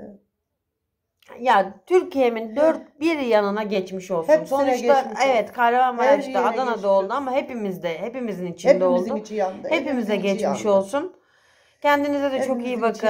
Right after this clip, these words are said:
Speaker 2: yandı.
Speaker 1: Hepiniz
Speaker 2: Hep
Speaker 1: dikkat edin. Allah'a
Speaker 2: düğürlerime de
Speaker 1: emanet
Speaker 2: geçmiş
Speaker 1: olun.
Speaker 2: olsun diyorsun. Hep oralardaki,
Speaker 1: <clears throat>
Speaker 2: Osmaniye'deki, Adana'daki, Maraş'taki
Speaker 1: Evet.
Speaker 2: akrabalara, düğürlerimize hepsine geçmiş olsun.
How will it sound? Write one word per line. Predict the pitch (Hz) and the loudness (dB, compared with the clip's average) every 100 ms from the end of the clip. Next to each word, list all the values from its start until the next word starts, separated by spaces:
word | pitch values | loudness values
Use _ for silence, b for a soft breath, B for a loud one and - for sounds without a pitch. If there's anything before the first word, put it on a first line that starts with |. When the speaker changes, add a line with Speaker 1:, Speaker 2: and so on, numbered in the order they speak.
| 208 | 2
Speaker 2:
yandı. | 208 226 | 0 -2
Speaker 1:
Hepiniz | 285 269 254 | -2 -2 -4
Speaker 2:
Hep | 208 | -2
Speaker 1:
dikkat | 262 285 247 | 2 4 2
edin. | 233 202 202 202 190 | 0 0 -2 -2 0
Allah'a | 269 262 | 2 4
Speaker 2:
düğürlerime | 254 277 269 | 4 4 4
de | |
Speaker 1:
emanet | 247 226 220 | 2 2 0
Speaker 2:
geçmiş | 240 214 202 | -2 -2 0
Speaker 1:
olun. | 240 208 | -2 -2
Speaker 2:
olsun | - 233 214 | -8 -10 -6
diyorsun. | 220 214 | -4 -4
Hep | 214 220 | -4 -6
oralardaki, | 165 220 220 220 214 208 - 202 202 202 - - | -4 -2 2 2 2 -4 -6 -8 -6 -8 -10 -14
Speaker 1:
<clears throat> | _ - | _ -8
Speaker 2:
Osmaniye'deki, | 226 233 233 233 233 226 220 220 220 | -8 0 2 2 0 -6 -8 -8 -4
Adana'daki, | 208 214 226 226 220 220 220 | -2 0 -2 -4 -4 -6 -6
Maraş'taki | 226 233 240 240 - 240 240 | -2 0 2 -2 -4 -6 -2
Speaker 1:
Evet. | 240 | 0
Speaker 2:
akrabalara, | - 254 277 240 277 269 269 277 262 | 0 0 0 4 4 4 0 0 -2
düğürlerimize | 277 277 269 269 262 277 277 | -6 -4 -2 -2 -2 -2 0
hepsine | 349 349 302 269 | -2 -4 -2 -2
geçmiş | 240 247 233 208 | -2 -8 -10 -8
olsun. | 202 190 - - | -8 -8 -16 -20